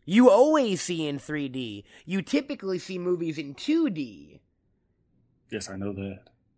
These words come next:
Speaker 1: So, so three D movies are just real life. There's no such thing as four D. It's a hype-
Speaker 2: <laughs> Real life. <laughs>
Speaker 1: I mean, real
Speaker 2: But it's not, though.
Speaker 1: real vision, if you will. But, dude, but there's no such thing as four D.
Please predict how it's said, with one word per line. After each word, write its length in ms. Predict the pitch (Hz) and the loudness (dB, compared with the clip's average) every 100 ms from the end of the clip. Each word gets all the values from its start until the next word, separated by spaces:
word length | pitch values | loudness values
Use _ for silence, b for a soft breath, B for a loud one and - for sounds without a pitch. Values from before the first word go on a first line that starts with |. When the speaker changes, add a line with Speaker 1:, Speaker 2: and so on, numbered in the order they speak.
| _ _ _ _ - | _ _ _ _ 0
Speaker 1:
So, 300 | 226 196 - _ - | 4 4 0 _ -20
so 280 | - 202 175 | 0 2 2
three 400 | - 185 220 262 | -2 -10 -8 -4
D 180 | 269 226 | -4 -2
movies 580 | 247 294 190 175 170 | -2 -2 -4 -6 -8
are 140 | - 170 | -6 -4
just 180 | 185 151 | -4 0
real 200 | 202 202 | 0 2
life. 280 | 208 185 - | 2 0 0
There's 280 | 175 156 | -2 0
no 220 | 165 190 202 | 2 4 4
such 220 | 190 151 | 2 -6
thing 200 | 190 170 | -6 -6
as 100 | 143 | -8
four 320 | - 175 156 | -8 -8 -6
D. 300 | 165 185 127 | -8 -8 -10
It's 140 | 110 123 | -12 -12
a 40 | |
hype- 440 | 123 160 - - 139 | -4 -2 -2 -2 0
Speaker 2:
<laughs> 0 | |
Real 240 | 131 113 | 0 0
life. 300 | 110 127 - _ | -2 -6 -10 _
<laughs> 140 | _ | _
Speaker 1:
I 880 | 160 131 - 120 135 151 - - - | -2 -2 -6 -20 -14 -14 -14 -16 -8
mean, 200 | 185 185 151 | -6 -6 0
real 240 | 190 220 | 6 8
Speaker 2:
But 80 | 226 | 8
it's 160 | 190 | 8
not, 520 | 190 240 415 220 165 160 | 10 10 10 8 6 6
though. 300 | 156 143 127 | 8 8 6
Speaker 1:
real 340 | 156 214 226 | 0 2 2
vision, 360 | 208 269 220 190 | 4 0 0 -2
if 180 | 170 | -2
you 120 | 160 143 | -4 -2
will. 260 | 139 123 | -2 -4
But, 200 | 127 180 | -2 -2
dude, 220 | 185 220 | -2 -2
but 120 | 160 170 | -2 -4
there's 160 | 165 | -2
no 140 | 202 208 | 0 -2
such 120 | 170 | -2
thing 180 | 202 170 | -6 -6
as 60 | |
four 240 | - 170 165 | -6 -8 -6
D. 340 | 247 240 - | -8 -12 -18